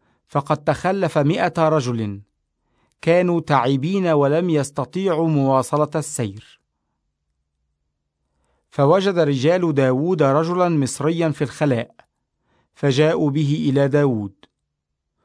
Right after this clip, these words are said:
وأعطوا المصري ماء ليشرب وطعاما ليأكل،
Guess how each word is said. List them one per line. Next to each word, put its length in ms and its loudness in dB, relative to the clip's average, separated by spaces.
وأعطوا 600 2
المصري 720 0
ماء 380 0
ليشرب 640 0
وطعاما 760 2
ليأكل، 600 -2